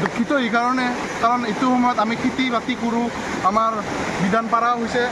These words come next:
আৰু এনেকুৱা পৰিস্থিতিত আমাৰ বহুত কষ্ট হয়। বিধানখিনিত এতিয়া বালা পৰি যাব, তো সেইকাৰণে বহুত বেছি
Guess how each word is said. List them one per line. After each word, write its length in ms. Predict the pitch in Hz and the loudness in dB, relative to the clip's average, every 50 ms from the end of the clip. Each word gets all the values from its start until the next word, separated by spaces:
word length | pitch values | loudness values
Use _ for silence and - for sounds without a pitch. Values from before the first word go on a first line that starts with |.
| 208 202 180 185 - 202 | -2 -4 -4 -2 0 0
আৰু 140 | 214 233 240 240 | 2 2 2 0
এনেকুৱা 380 | 220 220 226 220 233 247 247 202 233 | 0 0 -2 0 0 0 0 2 0
পৰিস্থিতিত 460 | 247 247 226 - 254 214 - 254 233 - | -2 -2 -2 -2 -2 -2 -2 -2 -2 0
আমাৰ 200 | - 214 233 233 | 0 0 2 0
বহুত 260 | 196 185 214 240 247 - 269 | 0 0 0 0 0 0 -2
কষ্ট 240 | 247 240 - 214 | -4 -2 0 0
হয়। 340 | 254 254 240 240 240 233 233 226 - 175 175 | 2 2 2 2 0 0 0 -2 -2 -2 -2
বিধানখিনিত 480 | 208 208 240 240 226 233 262 247 247 226 233 | 0 2 2 0 0 0 0 -2 0 -2 -2
এতিয়া 220 | - - 240 233 190 170 165 180 | -2 0 0 0 0 -2 0 2
বালা 240 | 190 190 202 214 | 2 4 4 2
পৰি 220 | 220 240 247 247 240 | 0 0 0 0 0
যাব, 280 | 233 226 214 226 226 220 | 0 2 2 2 0 2
তো 140 | 233 240 240 | 2 2 2
সেইকাৰণে 340 | 247 247 233 240 240 247 233 | 2 2 0 0 0 0 0
বহুত 240 | 185 202 220 240 190 | 0 2 0 2 0
বেছি 240 | 190 196 - 247 | 0 0 0 0